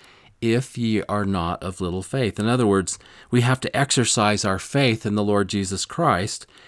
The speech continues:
and he will see to our needs. Draw near unto him, and he will draw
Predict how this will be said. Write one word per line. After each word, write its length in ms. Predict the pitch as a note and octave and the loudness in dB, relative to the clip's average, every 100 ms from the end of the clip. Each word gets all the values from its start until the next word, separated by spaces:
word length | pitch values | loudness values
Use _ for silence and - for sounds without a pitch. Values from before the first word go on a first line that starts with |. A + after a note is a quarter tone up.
| - | -12
and 220 | - C3 C3 | -2 0 2
he 160 | D3 | 2
will 160 | C#3 C#3+ | 2 2
see 300 | - C3 A2+ | 2 0 0
to 180 | - A2 | -2 -2
our 140 | G#2+ | 0
needs. 600 | A#2+ C3 F2 D#2+ - - _ _ _ - - | 0 0 -2 -6 -10 -14 _ _ _ -20 -6
Draw 280 | - G#3+ A#2+ | 0 2 4
near 220 | A2+ G#2+ | 4 2
unto 280 | G#2 G#2+ A#2 | 2 0 -2
him, 320 | G#2 F#2+ G2 | -2 -2 -2
and 220 | - G#2+ G#2+ | -4 -4 -4
he 240 | - C3 | -2 -2
will 680 | A#2 A2+ C3+ A2+ F#2+ G2+ A2 | 0 2 2 4 2 -2 -6
draw 540 | - G#2 G2+ G2+ G#2 | -8 -4 -2 -2 -4